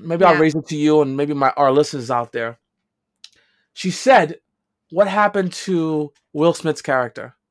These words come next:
Speaker 1: in this movie?"
Speaker 2: Okay, so this is what happens.
Speaker 1: Yeah.
Speaker 2: So Suicide Squad is not, like, a set group of members. Okay? It's not a set group of members.
Speaker 1: Uh-huh.
Speaker 2: Suicide Squad,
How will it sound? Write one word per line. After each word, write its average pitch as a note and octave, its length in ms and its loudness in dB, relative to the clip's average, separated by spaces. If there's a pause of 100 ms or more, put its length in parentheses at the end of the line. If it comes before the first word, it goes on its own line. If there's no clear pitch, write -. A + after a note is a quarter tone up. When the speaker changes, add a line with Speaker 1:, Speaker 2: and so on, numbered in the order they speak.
(240)
Speaker 1:
in C#3 80 -6
this C#3 200 -6
movie?" B2 380 -10
Speaker 2:
Okay, B3 300 -4
so A#3 400 0
this G#3+ 340 -4
is F4 160 -4
what D4 160 2
happens. A3+ 720 -2 (320)
Speaker 1:
Yeah. C3 240 -6 (560)
Speaker 2:
So D4 280 -2
Suicide F#4+ 680 0
Squad A#3+ 560 4 (260)
is A#3+ 160 -2
not, B3+ 340 2
like, C#4+ 360 -2
a A#3+ 500 0
set - 420 0 (300)
group A#3+ 300 -4
of G3+ 160 -2
members. F#3+ 640 -6 (480)
Okay? F3+ 480 -2
It's A3 140 -2
not A#3+ 260 6
a C#4+ 40 2
set A#3+ 280 2
group A3+ 240 -4
of F#3+ 120 -6
members. - 520 -8 (180)
Speaker 1:
Uh-huh. D#3 120 -2
Speaker 2:
Suicide - 180 2
Squad, C#4+ 380 4